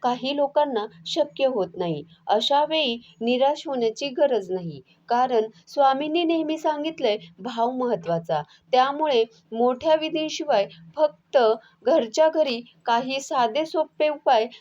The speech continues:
करूनही आपण स्वामींची सेवा सहज मिळवू शकता. चला तर मग जाणून घेऊया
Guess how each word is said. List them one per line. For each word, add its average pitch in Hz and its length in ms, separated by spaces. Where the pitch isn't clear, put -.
करूनही 269 580
आपण 220 320
स्वामींची 240 760
सेवा 285 400
सहज 302 500
मिळवू 233 300
शकता. 233 480
चला 269 320
तर 339 120
मग 320 220
जाणून 294 460
घेऊया 285 400